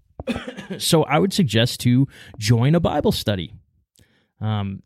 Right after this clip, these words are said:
to study <laughs> the Bible. Uh, go to your local Lutheran church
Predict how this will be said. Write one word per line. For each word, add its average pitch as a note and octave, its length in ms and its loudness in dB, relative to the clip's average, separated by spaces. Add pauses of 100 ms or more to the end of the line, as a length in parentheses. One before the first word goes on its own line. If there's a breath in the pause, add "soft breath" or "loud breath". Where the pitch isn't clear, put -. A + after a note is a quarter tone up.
to D#3 180 2
study B2+ 400 2
<laughs> - 300 2
the F#3+ 100 6
Bible. - 640 0 (380 loud breath)
Uh, A#2+ 240 2
go D3+ 300 4
to G3+ 440 0
your D3+ 480 4
local D3+ 640 4
Lutheran D#3 400 4
church C3+ 520 0